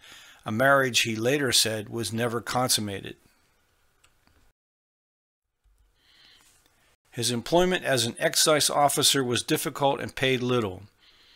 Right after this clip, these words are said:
In an effort to get the attention of the members of Parliament, in seventeen seventy-two, Paine was asked by his fellow officers to put their case in writing.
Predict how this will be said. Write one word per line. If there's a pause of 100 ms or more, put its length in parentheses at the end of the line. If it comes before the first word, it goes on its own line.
(180)
In
an
effort
to
get
the
attention
of
the
members
of
Parliament, (560)
in
seventeen
seventy-two,
Paine
was (120)
asked
by
his
fellow
officers (240)
to
put
their
case
in
writing.